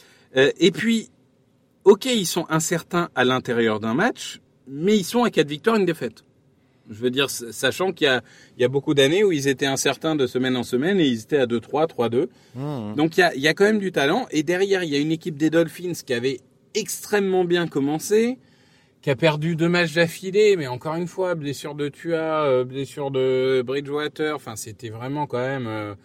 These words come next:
Speaker 1: pas de bol, quoi. Pas de bol pour ce, pour cette équipe. Donc qui va être quand même revancharde. Moi, je pense que c'est un test pour les Vikings, quoi. Est-ce que vraiment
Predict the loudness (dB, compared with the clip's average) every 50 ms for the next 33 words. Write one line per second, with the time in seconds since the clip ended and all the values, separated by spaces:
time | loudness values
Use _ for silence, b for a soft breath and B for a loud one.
0 | b b b b b b b b b _ -2 -2 2 4 6 8 8 8 6 4
1 | 0 -2 -6 -6 -6 -10 _ _ _ _ -4 -4 -4 2 2 4 4 4 2 -2
2 | -10 -12 -10 -4 -2 0 0 0 0 -2 -4 -6 -12 -10 -6 -6 -6 -2 -2 -4
3 | -4 -4 -6 -6 -6 -8 b b b b b b b b b -2 0 0 0 0
4 | -4 -8 0 4 4 4 4 2 4 6 6 6 6 4 4 2 2 2 2 -2
5 | 0 4 4 4 4 4 -2 -4 -10 b b b b b b b b b b b
6 | _ _ _ _ -18 -4 0 0 0 0 0 -4 _ 0 0 0 0 0 0 0
7 | 0 2 2 2 2 2 2 0 2 2 4 2 0 0 0 -2 -2 0 0 -2
8 | -4 -2 -2 -2 -2 -2 -2 -2 -2 -2 0 2 2 2 2 2 2 4 4 4
9 | 4 2 -2 -6